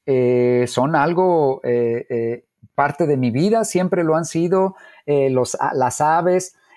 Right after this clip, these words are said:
y el poder compartir sobre esto, ah, es una habilidad que he desarrollado con el tiempo.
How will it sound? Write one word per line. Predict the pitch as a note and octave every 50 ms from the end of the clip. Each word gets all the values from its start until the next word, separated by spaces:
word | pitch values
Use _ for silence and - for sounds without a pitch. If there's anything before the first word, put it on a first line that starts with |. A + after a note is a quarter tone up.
| - _ _
y | - F#3 F3+ F3
el | F3 E3+ E3
poder | - - F3 E3 - - G3 G#3 G#3
compartir | G#3+ A3 G#3+ G3+ - F#3 E3+ D#3 - - - E3+ F3+ G3 G3+ G3+ G#3
sobre | G3+ - F3 D#3+ D3 D3+ D3 D3 D#3+ E3+
esto, | D#3+ - - - F#3+ G3 G3+ G#3+ - -
ah, | D#3 D#3 D#3 D#3+ -
es | D#3+ E3 D#3+ -
una | F#3 F3+ E3+ E3+ D#3+
habilidad | D3+ C3+ C3+ C3+ C3 C3 B2 B2 C3+ C#3 D3 D#3 D3+ -
que | - D3 D3 D3
he |
desarrollado | C#3+ D3 C#3 - D3 C3+ B2+ B2+ B2 A#2+ B2+ C3 C#3+ D3+ -
con | - D3 C3+
el | C3 C3
tiempo. | - C#3+ D3 C#3+ C#3 C3 - C3+ D3+ -